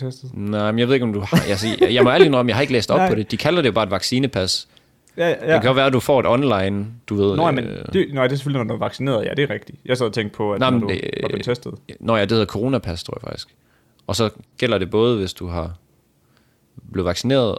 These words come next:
Speaker 2: og hvis du har fået test. Men ærligt, får jeg læst op på det, I skal ikke til det her for gode varer.
Speaker 1: Ej, nej.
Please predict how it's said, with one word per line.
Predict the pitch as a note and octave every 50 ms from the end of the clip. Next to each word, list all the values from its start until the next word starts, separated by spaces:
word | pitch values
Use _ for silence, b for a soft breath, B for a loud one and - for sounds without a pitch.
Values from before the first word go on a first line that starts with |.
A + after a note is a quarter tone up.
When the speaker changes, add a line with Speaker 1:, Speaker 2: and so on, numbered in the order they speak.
| - _
Speaker 2:
og | - F#2 F#2 G2 G2 G#2 G#2 _ _ _ _ _ _ _ _ _ _
hvis | - - F2 -
du | - F2+
har | E2
fået | - F#2 F2+
test. | F2+ - F2+ F#2 - -
Men | F#2 F2 F2 D#2+ - - -
ærligt, | G#2+ A2+ A#2+ A#2 G2 F2 - - F#3+ D#3+ -
får | - - - - - A#2
jeg | A2 G#2
læst | G#2 G#2+ G#2 - A#2
op | A#2 A2+
på | - A2
det, | F#2+ F#2
I | F2+
skal | - G#2+
ikke | G2+ -
til | G#2 F#2+
det | G#2 F#2+
her |
for | F2+ G2+
gode | F#2+ G2+ G2+ G2
varer. | F#2+ F#2 G2 G2
Speaker 1:
Ej, | A#2 D#3+ F3+ F#3 - -
nej. | - -